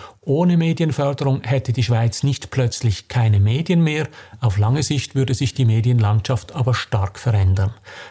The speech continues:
Die Skaleneffekte der digitalen Welt würden dafür sorgen, dass wir mehr nationale und mehr ausländische Angebote konsumieren würden, wie das im Fernseh- und im Streaming-Bereich heute schon der Fall ist.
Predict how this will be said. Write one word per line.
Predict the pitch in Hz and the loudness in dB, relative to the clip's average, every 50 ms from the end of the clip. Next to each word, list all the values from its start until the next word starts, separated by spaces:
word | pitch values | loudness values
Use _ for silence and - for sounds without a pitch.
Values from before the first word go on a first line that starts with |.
| - - | -8 -2
Die | - 113 | -2 -2
Skaleneffekte | - - - 127 123 131 147 160 160 156 147 - - 147 143 - - - 127 | 0 0 0 0 0 2 2 2 0 0 0 -2 -2 -4 -4 -6 -6 -2 0
der | 123 | 0
digitalen | 113 - 123 - 113 - 135 120 117 117 113 110 | 0 0 -2 -4 -4 -2 0 2 2 4 4 4
Welt | 110 113 139 160 - - - | 2 2 0 -2 -4 -6 -4
würden | 143 139 127 131 | -4 -4 0 0
dafür | 120 123 - - 113 | 0 0 2 2 0
sorgen, | 95 - 117 120 131 131 - 131 117 - - - - - - - | 2 2 0 0 0 0 0 0 0 0 -4 -10 -20 -20 -8 -4
dass | - 117 92 | -2 -2 0
wir | 117 120 113 | 2 2 2
mehr | 113 120 127 131 127 | 2 2 2 2 2
nationale | 101 107 123 131 - - - 135 131 123 127 127 127 127 | 2 2 0 0 -4 -2 -2 0 2 2 2 0 0 0
und | - 135 120 104 104 | 0 0 2 2 4
mehr | 117 117 113 117 - | 2 2 0 -2 -2
ausländische | - 117 120 135 - - - 117 107 107 101 107 95 - 117 - | -4 -2 -2 -2 -2 0 0 2 2 2 0 0 -2 -2 -4 -4
Angebote | - 123 110 107 104 104 92 107 98 95 - - 107 | 0 0 2 2 2 2 0 0 0 -2 -2 -4 -4
konsumieren | - - 110 107 98 110 107 107 107 107 101 104 98 | 0 2 2 2 4 4 4 4 4 4 4 4 4
würden, | 101 101 98 98 95 113 101 - - - - _ - | 4 2 2 2 0 0 -2 -2 -6 -14 -20 _ -2
wie | 110 110 101 | 0 2 2
das | 104 135 143 - - | 2 0 -2 -2 -2
im | 147 143 127 | 0 0 0
Fernseh- | - 120 110 110 131 143 131 - 139 135 135 - | 0 0 0 0 0 0 0 0 0 0 0 -2
und | - 135 120 120 117 | 0 0 0 2 2
im | 117 120 | 2 0
Streaming-Bereich | 113 - - - 113 110 107 110 117 120 113 123 117 117 117 120 117 - - - - - _ - | 0 -2 -2 0 2 2 4 4 2 2 2 2 2 2 2 0 -2 -4 -8 -20 -20 -20 _ -4
heute | - 131 123 117 - 117 | -2 0 0 0 0 0
schon | - 117 92 92 92 | 0 2 2 2 2
der | - | 2
Fall | 98 - 101 98 98 - | 0 0 -2 -2 -4 -4
ist. | - 110 107 - - - | -4 -4 -4 -6 -8 -12